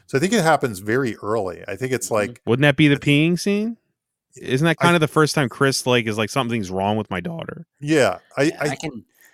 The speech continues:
Speaker 2: I broke it down. I can
Speaker 3: I
Speaker 2: tell
Speaker 3: just
Speaker 2: you
Speaker 3: feel like
Speaker 2: exactly
Speaker 3: that's when
Speaker 2: when
Speaker 3: Chris
Speaker 2: it
Speaker 3: gets
Speaker 2: is.
Speaker 3: scared. That's, like, her first, you know.
Speaker 1: 'Cause 'cause even as she sees supernatural things, to me, I don't think she's completely, completely, completely convinced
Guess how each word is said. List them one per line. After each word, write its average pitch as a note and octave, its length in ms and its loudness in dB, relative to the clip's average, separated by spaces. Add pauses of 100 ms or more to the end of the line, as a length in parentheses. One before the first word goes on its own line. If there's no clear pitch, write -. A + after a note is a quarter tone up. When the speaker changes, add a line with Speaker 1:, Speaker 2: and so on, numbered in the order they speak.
(240)
Speaker 2:
I B2 120 -8
broke C3+ 280 -2
it A#2 80 -8
down. A2 220 -4
I A2 60 -6
can A2+ 120 -10
Speaker 3:
I - 20 -14
Speaker 2:
tell D3 140 0
Speaker 3:
just E3 100 2
Speaker 2:
you - 60 -6
Speaker 3:
feel F3+ 80 4
like D#3+ 100 6
Speaker 2:
exactly D3 120 4
Speaker 3:
that's C#3+ 140 2
when D3 100 -4
Speaker 2:
when - 80 -14
Speaker 3:
Chris C3 200 2
Speaker 2:
it F#2 80 -10
Speaker 3:
gets A#2 120 -2
Speaker 2:
is. C3 80 -2
Speaker 3:
scared. A2 380 2
That's, A2 220 -4
like, A2+ 140 -2
her A2+ 120 -6
first, - 560 -6 (120)
you G#2+ 120 -10
know. F2 220 -8 (200)
Speaker 1:
'Cause E3 240 0 (280)
'cause D#3+ 240 -2
even A#3+ 320 0
as G#3 160 4
she D3 180 -2
sees B2 340 -2
supernatural G#2 720 -2
things, G#2 500 -10 (140)
to C3+ 100 -2
me, D3 440 -2
I C3+ 100 0
don't G3 180 -4
think A2+ 140 -8
she's - 220 -12 (300)
completely, C#3 500 -4
completely, A#2+ 480 -4
completely A#2+ 480 -6
convinced G2 600 -10